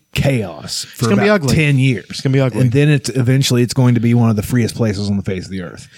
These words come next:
Speaker 1: And it might not happen while we're here.
Speaker 2: Right.
Speaker 1: But I
Speaker 2: Yeah,
Speaker 1: hope,
Speaker 2: they,
Speaker 1: I
Speaker 2: they
Speaker 1: hope
Speaker 2: have a,
Speaker 1: there
Speaker 2: they
Speaker 1: is
Speaker 2: have a
Speaker 1: a,
Speaker 2: pretty, uh,
Speaker 1: I hope there is another thing after this so I can watch what China does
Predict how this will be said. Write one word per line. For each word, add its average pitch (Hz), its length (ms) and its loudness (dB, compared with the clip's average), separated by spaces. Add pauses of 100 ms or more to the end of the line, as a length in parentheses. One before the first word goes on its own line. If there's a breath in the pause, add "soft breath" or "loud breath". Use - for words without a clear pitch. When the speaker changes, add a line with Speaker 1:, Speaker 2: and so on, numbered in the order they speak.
(160 loud breath)
Speaker 1:
And 147 160 0
it 165 60 0
might 170 160 4
not 156 160 4
happen 135 520 4
while 120 200 0
we're 107 100 0
here. 85 260 -8 (140)
Speaker 2:
Right. 98 220 -4 (880 soft breath)
Speaker 1:
But 139 200 2
I 139 100 2
Speaker 2:
Yeah, 151 60 2
Speaker 1:
hope, 170 80 4
Speaker 2:
they, 185 160 2
Speaker 1:
I 175 100 2
Speaker 2:
they 156 60 4
Speaker 1:
hope 233 100 4
Speaker 2:
have - 20 -6
a, 269 40 -6
Speaker 1:
there 185 140 2
Speaker 2:
they 240 120 2
Speaker 1:
is 254 100 0
Speaker 2:
have 240 100 2
a - 20 -8
Speaker 1:
a, - 40 -8
Speaker 2:
pretty, 220 300 4
uh, 156 240 6 (420 loud breath)
Speaker 1:
I 151 60 2
hope 185 160 4
there 208 140 2
is 156 180 2
another 165 360 4
thing 180 280 2
after 180 260 2
this 170 200 4
so 156 160 2
I 139 40 0
can 139 160 2
watch 139 220 2
what 120 140 -2
China 117 320 0
does - 360 -10